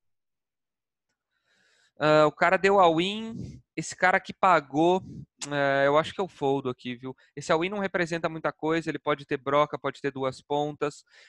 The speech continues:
pode ter, é, um valete pior que o nosso. É meio que um stop and go aqui. Ele pode ter air total, tipo um oito e nove só, só broca, né? Ah,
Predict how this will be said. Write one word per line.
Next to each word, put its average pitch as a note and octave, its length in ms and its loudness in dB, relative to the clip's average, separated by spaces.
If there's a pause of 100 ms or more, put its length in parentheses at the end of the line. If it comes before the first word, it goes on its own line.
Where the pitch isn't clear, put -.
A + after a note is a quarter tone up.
(120)
pode C#3+ 300 -2
ter, B2+ 1400 0
é, B2+ 220 0
um C3 140 -8
valete C3+ 420 2
pior C#3 340 2
que C#3 120 -8
o B2+ 40 -4
nosso. C#3+ 720 0 (300)
É B2+ 60 -8
meio D3+ 180 -2
que - 100 -8
um E3 80 -6
stop E3 380 -2
and D3+ 100 -10
go C3+ 260 2
aqui. C3+ 180 -6
Ele C3+ 80 -6
pode - 260 -4
ter C3 220 0
air C3+ 220 2
total, C3 420 0
tipo - 260 -18
um A#2+ 140 -16
oito B2 220 -6
e B2+ 40 -8
nove A#2+ 400 -2
só, B2+ 320 -2 (160)
só C3 220 0
broca, B2 500 -2
né? C3 180 -6 (580)
Ah, B2+ 360 2